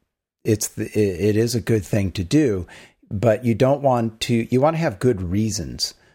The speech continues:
of why you may have worked at these multiple firms. And I think for, for others maybe that are not, um, that have already been in the profession, that have bounced around a lot over the last four or five, six years,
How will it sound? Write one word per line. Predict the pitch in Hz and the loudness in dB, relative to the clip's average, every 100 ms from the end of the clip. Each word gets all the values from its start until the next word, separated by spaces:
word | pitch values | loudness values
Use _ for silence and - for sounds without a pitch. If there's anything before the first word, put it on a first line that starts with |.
| _ - | _ -4
of | 92 | -2
why | 101 95 95 | 2 2 2
you | 98 92 | 0 -2
may | 95 | -2
have | 90 85 | -2 -2
worked | 92 92 - | -2 -2 -4
at | 92 | -6
these | 101 87 | -4 -4
multiple | 95 85 - 87 | -2 -2 -2 -4
firms. | 90 - 101 101 - - - - | -4 -2 -2 -4 -8 -18 -8 0
And | 120 | 0
I | |
think | 131 175 175 | 2 0 0
for, | 151 135 120 - | 2 2 0 -4
for | - 127 113 113 | -4 2 2 4
others | 135 143 117 104 | 2 2 0 0
maybe | 107 104 107 | 0 2 0
that | 98 | 0
are | 95 | 0
not, | 95 101 110 - - | 2 2 2 -2 -2
um, | 95 87 85 - - - _ | 0 0 -2 -8 -18 -20 _
that | - 104 | 2 4
have | 98 | 4
already | 120 120 | 4 2
been | 110 110 | 0 0
in | 127 | 0
the | 127 | 0
profession, | 113 107 104 95 120 98 | -2 -2 -2 -2 -2 -2
that | 95 | -2
have | 90 107 143 123 | 0 0 0 0
bounced | 101 92 - | -2 -2 -2
around | 90 87 87 87 | -2 0 0 -2
a | |
lot | 90 87 87 - - - - - | 0 0 0 -2 -6 -20 -16 -2
over | 98 90 | 0 0
the | 90 | 0
last | 90 90 90 - | 2 2 0 -4
four | - 90 | -2 -2
or | 90 | 0
five, | 95 87 87 | 0 0 -2
six | - - 82 - | -6 -6 -6 -2
years, | 101 120 95 87 | 0 2 2 -2